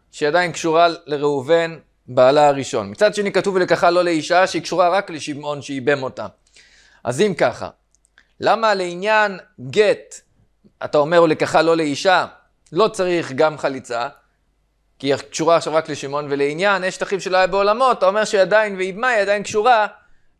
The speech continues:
לבעלה הראשון, וכמו שהיא, ומכיוון שבעלה הראשון זה אחיו שלא היה בעולמו של לוי, נשארת אסורה לוי לעולם.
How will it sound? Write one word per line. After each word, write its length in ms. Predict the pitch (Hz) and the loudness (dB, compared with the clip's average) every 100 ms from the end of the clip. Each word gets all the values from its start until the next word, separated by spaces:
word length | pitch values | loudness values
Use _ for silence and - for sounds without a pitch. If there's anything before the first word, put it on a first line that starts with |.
| - | -14
לבעלה 600 | 139 151 156 156 180 185 | -10 -4 0 0 2 0
הראשון, 520 | 175 165 180 175 185 _ _ _ _ _ | 0 -2 -2 -2 -6 _ _ _ _ _
וכמו 300 | 131 175 185 | -16 -8 -8
שהיא, 200 | 190 175 151 - 135 | -2 -2 -2 -8 -8
ומכיוון 360 | 147 147 170 175 | -4 -2 -2 -2
שבעלה 320 | 160 160 170 | 0 0 2
הראשון 400 | 160 143 185 165 | -2 -2 -4 -2
זה 180 | 147 143 | 0 0
אחיו 220 | - 190 | 0 -6
שלא 200 | 185 190 | -2 2
היה 160 | 185 160 | 2 2
בעולמו 400 | 156 147 147 139 | 0 -2 -6 -8
של 120 | 147 | -6
לוי, 180 | 143 156 | -6 -6
נשארת 340 | 139 170 165 | -6 -6 -4
אסורה 300 | 156 160 160 | -4 0 2
לוי 220 | 147 160 | 0 -2
לעולם. 420 | 156 135 120 113 | 0 0 0 -2